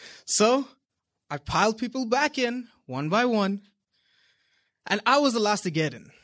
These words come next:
I was expecting, you know, miserable faces full of hatred because, I mean, these people had just come away from India to get away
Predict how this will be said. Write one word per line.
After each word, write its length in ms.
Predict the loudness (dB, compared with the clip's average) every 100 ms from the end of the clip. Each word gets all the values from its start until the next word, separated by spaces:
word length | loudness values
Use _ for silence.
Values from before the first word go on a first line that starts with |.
| _ _ -20 _ _ _ _ _ _ _ _ 0
I 100 | 2
was 140 | 4 2
expecting, 680 | -4 -4 -4 -2 -2 -4 -8 _
you 100 | -8
know, 120 | -4
miserable 600 | -2 0 0 0 0 -2
faces 640 | 0 -2 -2 -6 -8 -10 -16 _ -4
full 220 | 0 2
of 80 | 2
hatred 460 | 0 0 -4 -10 -14 _ _ _ -8
because, 580 | 0 2 0 -6 -12 -8
I 80 | -2
mean, 140 | -2
these 180 | -2 -4
people 260 | -6 -4 -2
had 160 | -2
just 220 | -2 -4 -6 _ _ -20 -20 -20 -20 -20 _ 0
come 380 | 2 4 0 -10 _ _ _ _ 0
away 320 | 2 4 4
from 200 | 2 2
India 380 | 2 2 -2 -4 _ -6
to 80 | 0
get 160 | 2
away 540 | 0 -2 -4 -6 -10